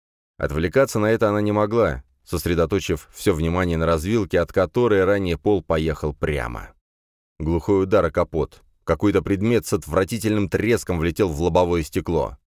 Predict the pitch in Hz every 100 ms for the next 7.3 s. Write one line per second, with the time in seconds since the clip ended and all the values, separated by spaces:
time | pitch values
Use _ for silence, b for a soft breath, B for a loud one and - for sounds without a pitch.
0 | _ _ _ - 80 95 104 127 120 107
1 | 104 95 110 101 98 101 95 98 101 -
2 | - 113 104 76 53 - - 69 85 80
3 | 82 73 76 87 85 73 78 80 80 87
4 | 78 87 85 - - 90 87 80 - 80
5 | 92 90 92 73 69 69 - 107 101 87
6 | 92 90 82 73 87 82 82 76 90 80
7 | 76 57